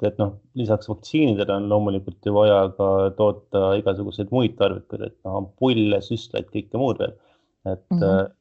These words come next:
Speaker 1: et kas, kas see on nagu realistlik plaan ja, ja teine küsimus on see, et, et, äh, kas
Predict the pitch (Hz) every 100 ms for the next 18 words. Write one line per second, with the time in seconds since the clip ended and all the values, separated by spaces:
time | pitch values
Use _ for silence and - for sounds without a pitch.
0 | _ _ 110 - 104 98 - - 104 98
1 | 98 107 - 123 107 101 98 104 101 104
2 | 127 - 104 - 107 98 95 95 95 98
3 | 110 101 101 98 95 90 101 98 107 95
4 | 90 - 95 _ - 98 92 - _ _
5 | _ _ _ _ _ 104 98